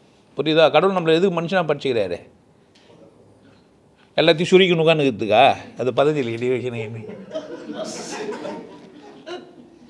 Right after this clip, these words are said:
கடவுள் தேடுறாரு. தேட மு-, கெடுபிடிப்பானா அவன்? முடியவே முடியாது. ஏன்?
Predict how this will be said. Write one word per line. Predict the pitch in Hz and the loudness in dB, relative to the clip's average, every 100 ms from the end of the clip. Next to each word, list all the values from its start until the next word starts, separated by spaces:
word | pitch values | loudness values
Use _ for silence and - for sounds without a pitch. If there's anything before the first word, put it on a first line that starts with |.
| - - _ _ - - - | -20 -20 _ _ -20 -18 -6
கடவுள் | - 165 196 | 2 6 6
தேடுறாரு. | 151 139 127 107 98 - - - - 988 - - _ - 988 988 - | 6 6 4 0 -4 -10 -14 -14 -14 -16 -20 -20 _ -18 -16 -14 -6
தேட | - 185 | 2 2
மு-, | 160 | 2
கெடுபிடிப்பானா | 117 196 185 143 110 | 4 4 4 0 -4
அவன்? | 92 92 120 110 - _ _ _ _ _ _ _ _ _ - | -4 -4 -4 -4 -8 _ _ _ _ _ _ _ _ _ -8
முடியவே | 127 160 165 175 | 0 4 6 4
முடியாது. | 160 147 135 104 - - _ _ _ _ - _ _ _ - | 2 2 2 0 -10 -20 _ _ _ _ -20 _ _ _ -6
ஏன்? | 143 151 | -2 0